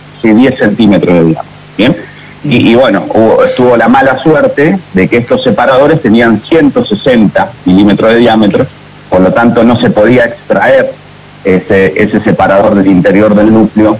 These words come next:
fácilmente de, de, con las opciones que había a la mano ahí en ese momento. Bueno, ese fue el gran dilema, ¿no? Cuando se detectó este separador que en ciertas condiciones podía poner en riesgo la operación del reactor,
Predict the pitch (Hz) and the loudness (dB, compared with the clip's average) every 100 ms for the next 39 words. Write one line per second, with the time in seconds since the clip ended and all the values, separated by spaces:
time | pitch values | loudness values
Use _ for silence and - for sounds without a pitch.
0 | - 107 - 101 104 110 110 113 82 - | -4 -6 -2 0 2 0 0 0 -2 -2
1 | 60 - - - - - - - - 113 | -4 -6 -20 -20 -20 -16 -16 -8 -2 0
2 | 110 113 - - - - 92 101 - 131 | 2 2 -2 -10 -20 -8 -2 -2 0 0
3 | 135 127 98 117 120 98 98 113 95 80 | 0 -2 0 2 0 0 2 2 0 -2
4 | - - - 90 90 80 82 80 78 73 | -4 -6 -2 0 0 -2 0 0 -2 -4
5 | 85 82 101 - - 127 123 117 123 110 | -2 0 0 0 0 0 2 0 2 2
6 | 110 107 82 78 90 107 90 90 87 - | 2 2 0 -2 -2 -2 -2 -2 -4 -2
7 | 90 85 95 - 117 117 - - - 104 | -2 0 -2 0 0 0 -4 -18 -6 -4
8 | 104 110 107 104 101 113 127 131 - - | -2 -2 -2 -2 0 2 2 0 -4 -10
9 | - - 98 104 113 - 92 87 117 107 | -20 -8 -2 0 0 0 -2 0 0 0
10 | 110 104 101 98 - 117 95 - 92 101 | -2 -2 0 0 0 0 -2 0 0 0
11 | 90 95 98 98 98 113 101 110 - - | 0 0 2 2 0 0 0 0 0 0
12 | - 113 110 113 120 123 120 135 135 | 0 0 0 0 0 0 0 0 0